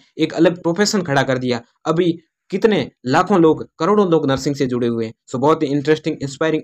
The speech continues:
स्टोरी रहने वाली है, उसको आप लोग जरूर देखिएगा। So बात कर लेते हैं, is science and an art that deals with prevention of disease, care and treatment of the sick and rehabilitation of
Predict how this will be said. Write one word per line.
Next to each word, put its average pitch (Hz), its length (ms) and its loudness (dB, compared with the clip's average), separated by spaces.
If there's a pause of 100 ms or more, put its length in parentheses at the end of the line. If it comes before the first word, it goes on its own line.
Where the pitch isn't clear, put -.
स्टोरी 139 340 -2
रहने 135 260 0
वाली 135 220 0
है, 135 120 -4 (180)
उसको 156 240 -6
आप 131 160 0
लोग 123 140 -2
जरूर 123 200 -2
देखिएगा। 131 420 -2 (320)
So 135 120 2
बात 147 200 2
कर 160 80 -2
लेते 156 220 2
हैं, 170 200 -2 (200)
is 160 100 -4
science 160 500 -2 (420)
and 139 220 0
an 139 320 4
art 143 300 2
that 131 300 -2
deals 143 260 0
with 139 140 0
prevention 139 640 -2
of 117 80 -4 (140)
disease, 139 300 2 (160)
care 123 240 0
and 117 60 -2 (120)
treatment 147 380 -2
of 120 100 -6
the 117 120 -8
sick 147 240 -2 (380)
and 117 200 -4
rehabilitation 123 760 -2 (320)
of 113 60 -4